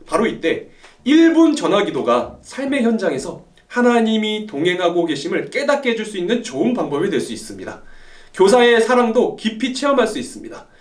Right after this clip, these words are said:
그리고 신앙생활의 현장이 어디인지를 새삼 깨닫게 해줍니다. 교사가 자기 목소리로 오직 나를 위해 기도해 줄 때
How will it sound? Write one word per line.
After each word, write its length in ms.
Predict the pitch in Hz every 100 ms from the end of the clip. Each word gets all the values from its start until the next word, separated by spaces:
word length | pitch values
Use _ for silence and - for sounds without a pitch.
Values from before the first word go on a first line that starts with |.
| - - -
그리고 260 | - 285 226
신앙생활의 760 | 320 330 330 311 285 277 262
현장이 520 | 247 269 226 226 185 -
어디인지를 720 | 139 151 220 202 147 160 160
새삼 480 | - 226 202 247 -
깨닫게 380 | 285 294 285 190
해줍니다. 440 | - 117 - - - _ _ _ - _
교사가 540 | 170 175 147 131 - - - -
자기 280 | - - 294
목소리로 680 | 240 - 233 185 196 - - - _ -
오직 220 | 254 294
나를 360 | - - 277 254
위해 220 | 269 262
기도해 340 | - 202 226 202
줄 200 | 143 143
때 340 | 120 127